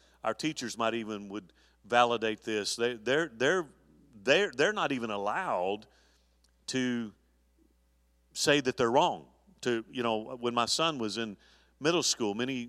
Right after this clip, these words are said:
many years ago, uh, he was coming home with math papers that were he would have, like, thirties and forties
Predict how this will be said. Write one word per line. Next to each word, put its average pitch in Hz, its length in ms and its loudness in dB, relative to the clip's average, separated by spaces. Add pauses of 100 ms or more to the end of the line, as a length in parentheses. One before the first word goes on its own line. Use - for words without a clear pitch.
many 139 200 -2
years 151 320 0
ago, 90 360 -4 (580)
uh, 107 420 2 (100)
he 127 160 -4
was 107 460 -2 (840)
coming 147 240 4
home 147 340 4
with 117 300 0
math 147 360 0
papers 117 580 0
that 117 220 2
were 110 400 2 (800)
he 147 100 0
would 147 120 4
have, 131 200 6
like, 101 240 2
thirties 131 500 2
and 90 120 -8
forties 127 640 -2